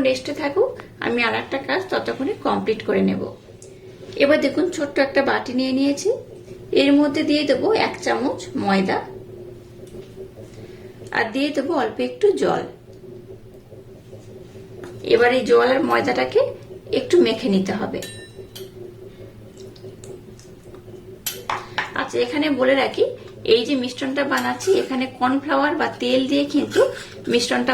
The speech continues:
বানাবেন না। তো কেন বানাবেন না সেটা আমি পরে বলে দেব। ময়দা আর জল দিয়ে কিন্তু এই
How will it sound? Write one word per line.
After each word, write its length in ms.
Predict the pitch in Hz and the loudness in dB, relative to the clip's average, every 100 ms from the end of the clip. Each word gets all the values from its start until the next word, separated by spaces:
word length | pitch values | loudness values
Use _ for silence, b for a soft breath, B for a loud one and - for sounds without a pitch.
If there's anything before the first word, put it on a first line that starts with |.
| 240 | 0
বানাবেন 340 | 220 233 254 226 | 0 0 0 0
না। 60 | - - B B - | -4 -6 B B -2
তো 60 | - - | 0 2
কেন 160 | 247 277 277 | 2 2 2
বানাবেন 340 | 285 285 285 330 | 2 2 2 0
না 40 | 359 | -2
সেটা 180 | 285 - | -4 -4
আমি 120 | 233 233 220 | -4 -6 -4
পরে 180 | 226 247 247 | -2 -2 0
বলে 160 | 262 269 | 0 2
দেব। 120 | 285 453 - B B B - 226 | 2 0 -4 B B B -4 2
ময়দা 320 | 247 247 294 | 2 4 2
আর 60 | 294 247 | 2 2
জল 160 | 240 240 | 2 2
দিয়ে 140 | 277 277 311 | 0 0 2
কিন্তু 260 | 294 - 480 B B - | 2 4 2 B B -4
এই 80 | - | 2